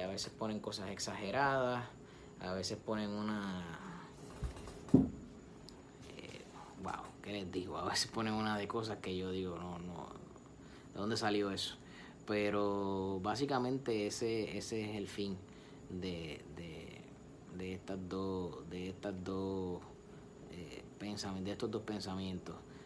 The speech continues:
Si se lo enseño a, a, a cualquiera que venga por ahí o si le saco fotografía y le enseño. Ok. Eh, ya si usted se siente en confianza con la persona y lo quiere hacer, ya ese es usted. Pero trate de no,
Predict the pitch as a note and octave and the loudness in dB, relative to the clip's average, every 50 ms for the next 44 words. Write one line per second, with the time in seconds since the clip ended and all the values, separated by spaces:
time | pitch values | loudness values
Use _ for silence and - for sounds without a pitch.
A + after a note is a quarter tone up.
0 | - - - - G#2+ - - G2+ G2 G2 F#2+ F#2+ - G#2 G#2 G#2+ G#2+ A2 A2 A2 | -12 -8 -4 -2 0 0 0 0 0 0 0 0 0 0 0 2 2 2 2 2
1 | A2 A2 A2 G#2+ G#2+ G#2+ G#2 F2+ F#2 G2+ G#2 G#2 G2+ G2 E2 D2 F#2 G2+ G2 G2 | 2 2 2 2 2 2 0 0 0 0 0 0 0 0 0 -2 -2 -2 -4 -4
2 | - - - - - - F#2+ G2+ F#2 - - A2 A2 A2+ G#2 A2 A2 A2 A2+ A2+ | -6 -10 -12 -10 -6 -4 -4 -4 -2 -2 0 0 0 2 2 2 2 2 2 0
3 | A2 G2 A2 A2 A2 G#2 A2 A#2+ A#2+ - - A2+ A#2 A#2+ B2+ A#2+ A2+ - - - | 0 0 0 0 2 2 2 2 2 2 2 2 4 4 4 2 0 -4 -10 -14
4 | - - - - - - - - - G#2 G#2 G2+ G2 G2+ F#2+ G2 G#2 - A2+ G#2+ | -14 -14 -14 -14 -14 -14 -12 -8 -4 -2 0 0 0 0 0 0 0 0 0 0
5 | G#2+ G#2+ G#2 G2+ G2 F#2 - A2+ A2+ A#2 G#2+ G2+ G2 F#2+ F#2+ F2+ F2 F2 - - | 2 2 2 2 0 0 0 0 0 2 2 0 0 0 0 -2 -2 -2 -2 -2
6 | G2+ F#2+ E2+ - - - - - - - - - - - - - - - - - | 0 -2 -2 -4 -6 -8 -10 -12 -14 -14 -14 -14 -14 -14 -14 -14 -16 -16 -16 -16
7 | - - - - - - - - - - - - - - - - - - - - | -16 -16 -14 -12 -10 -8 -8 -8 -8 -8 -10 -14 -14 -14 -14 -14 -14 -14 -14 -14
8 | - - E2+ F2+ F2+ F2+ F2 E2+ E2 E2 D#2+ D#2+ D#2 D#2 D2+ - - - - - | -10 -8 -6 -4 -2 -2 0 0 -2 -2 -4 -4 -4 -6 -6 -8 -10 -12 -14 -14
9 | - - - - - - - - - - - - - - - - - G#2 A#2 C#3 | -14 -14 -14 -14 -14 -16 -16 -16 -16 -16 -14 -14 -14 -14 -12 -8 0 6 10 12
10 | D3 D3+ D3 D3 C#3+ B2 - C3 B2 C3 A#2+ C3 C3 B2+ C#3 C3+ B2 C3 B2+ A#2+ | 12 12 10 10 6 4 4 2 0 2 2 2 2 2 2 2 2 2 2 4
11 | B2 A#2+ A#2+ A#2+ A#2+ B2 A#2+ A2+ G#2+ A2 G#2 G2 A2 B2+ C#3 C#3 C3 A#2+ A2 G2+ | 4 4 4 4 4 4 4 4 4 2 2 2 2 4 4 4 4 4 2 2
12 | G2 F2 F#2+ G2+ G#2 G#2 - - A#2 A#2 A2+ A2 F#2+ F#2 F2 F2 F2 F2+ F2 F2 | 0 0 0 0 0 0 0 0 2 2 2 2 2 0 0 0 0 -2 -2 -2
13 | E2+ - - F2 E2+ - D#2+ - - - - - - - - - - - - - | -4 -4 -6 -6 -6 -8 -8 -10 -10 -10 -12 -12 -12 -14 -14 -14 -14 -14 -14 -14
14 | - - - - - F#2 F#2 F#2+ G#2 G#2 A2+ A2 G#2+ G#2 G2+ G2+ G2 G2 G2 G2 | -14 -12 -6 -4 -2 -2 0 0 0 2 2 2 2 2 2 0 0 0 0 0
15 | G2 G2+ G2+ G2+ G2+ G2 G2 G2 F#2+ | 0 0 0 0 0 0 0 0 -2